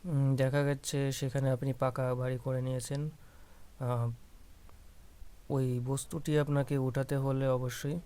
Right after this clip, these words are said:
আপনার যে মানে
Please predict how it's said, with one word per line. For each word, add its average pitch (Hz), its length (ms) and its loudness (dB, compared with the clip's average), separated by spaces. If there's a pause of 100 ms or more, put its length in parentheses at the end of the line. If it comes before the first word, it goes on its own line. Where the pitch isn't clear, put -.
(580)
আপনার 135 460 2
যে 127 540 0 (1400)
মানে 127 500 2